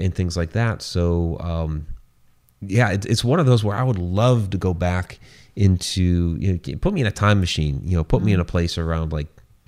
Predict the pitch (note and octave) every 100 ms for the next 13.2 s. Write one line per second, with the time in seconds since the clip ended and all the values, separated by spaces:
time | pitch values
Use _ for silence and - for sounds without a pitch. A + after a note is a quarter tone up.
0 | - - - D#2+ D#2+ E2+ D#2+ E2 E2 D#2+
1 | D2 B1+ B1+ - - - - - - D#2+
2 | D2 D2 D2+ - - _ _ _ - -
3 | A2 G#2 F#2+ G2 G2 F#2 F2+ F2 F2 -
4 | F2 E2+ E2+ E2+ E2+ E2 - - _ -
5 | G#2+ A2 A#2+ - G#2+ F#2 D#2+ - A2 G#2
6 | D#2 C2+ D2 - - - - F#2 E2+ F#2+
7 | F#2 F2+ F2 - F2+ E2+ E2+ - - -
8 | F#2 F#2 E2+ - D#2+ D2+ D2+ E2+ E2 E2
9 | - D2+ E2+ E2 F2 E2 E2 E2 F2 E2+
10 | E2+ - - D#2+ D#2+ - - - G2 F#2+
11 | A2+ - C#3 G#3+ E3 G2 F#2+ G#2+ F#2+ E2+
12 | E2 - F#2 - - B2+ G#2+ F2 D2+ B1+
13 | E2+